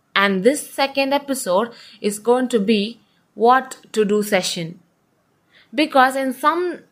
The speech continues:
situations in our life, we would have, like, lacked, like, we would need someone, we would need something to, like, help us.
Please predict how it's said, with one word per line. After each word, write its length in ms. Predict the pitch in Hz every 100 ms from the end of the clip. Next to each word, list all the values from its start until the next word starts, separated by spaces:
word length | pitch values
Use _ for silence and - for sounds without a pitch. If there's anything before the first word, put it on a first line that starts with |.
| _
situations 760 | - 294 269 269 277 269 277 247
in 140 | 226
our 140 | 202 190
life, 340 | 247 208 208 - - _
we 120 | 269
would 140 | 294 262
have, 160 | 220
like, 260 | 208 202 -
lacked, 600 | 190 208 247 226 175 - - _ -
like, 260 | 190 190 - - _
we 260 | 214 240 254
would 200 | 254 233
need 260 | 240 262
someone, 680 | 240 254 240 240 240 240 233 -
we 160 | 214 233
would 180 | 233 240
need 240 | 254 240
something 540 | 240 233 240 254 254
to, 120 | 240 240
like, 260 | 214 208
help 340 | - 240 262 254
us. 400 | 240 240 -